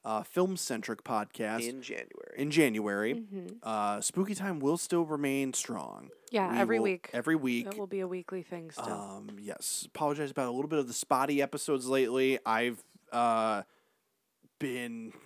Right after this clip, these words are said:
Speaker 1: busy.
Speaker 3: <laughs>
Speaker 1: I'm
Speaker 3: I
Speaker 1: sorry.
Speaker 3: apologized on Instagram for all of us last night.
Speaker 1: Yeah, it's mo-, it's my fault. It's not Cammy or Kyle's or Kaylee's or any. It's, it's Jared's
Speaker 3: Oh,
Speaker 1: fault.
Speaker 3: it's Jared's fault,
Speaker 1: Yes,
Speaker 3: I
Speaker 1: I'm
Speaker 3: guess.
Speaker 1: sorry, everyone.
Speaker 2: I'm trying to get him to carve me a life-size marble statue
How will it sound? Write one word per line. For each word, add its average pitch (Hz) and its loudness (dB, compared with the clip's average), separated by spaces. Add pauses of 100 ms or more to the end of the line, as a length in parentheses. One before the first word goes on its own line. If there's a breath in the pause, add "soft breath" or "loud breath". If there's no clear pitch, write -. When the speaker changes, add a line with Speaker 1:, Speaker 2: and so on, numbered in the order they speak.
(880 soft breath)
Speaker 1:
busy. - 2
Speaker 3:
<laughs> - 12
Speaker 1:
I'm 240 4
Speaker 3:
I - -6
Speaker 1:
sorry. 269 8
Speaker 3:
apologized 240 12
on 196 10
Instagram 190 4
for 170 2
all 170 4
of 170 -2
us 165 2
last 170 8
night. 170 4
Speaker 1:
Yeah, - -6
it's - 6
mo-, 294 12
it's 415 6
my 190 10
fault. 104 2
It's 294 10
not 220 6
Cammy 156 4
or 127 2
Kyle's 117 4
or 117 -6
Kaylee's 107 -6
or 101 -8
any. 95 -8
It's, - -6
it's 131 -2
Jared's - -6
Speaker 3:
Oh, 220 4
Speaker 1:
fault. 196 4
Speaker 3:
it's - 2
Jared's 170 2
fault, 151 2
Speaker 1:
Yes, - -6
Speaker 3:
I 139 6
Speaker 1:
I'm 151 8
Speaker 3:
guess. - 6
Speaker 1:
sorry, 104 4
everyone. 147 2
Speaker 2:
I'm - 0
trying 160 6
to 143 2
get 139 2
him 139 2
to 117 0
carve 120 4
me 135 -2
a 101 4
life-size 107 2
marble 104 0
statue 107 0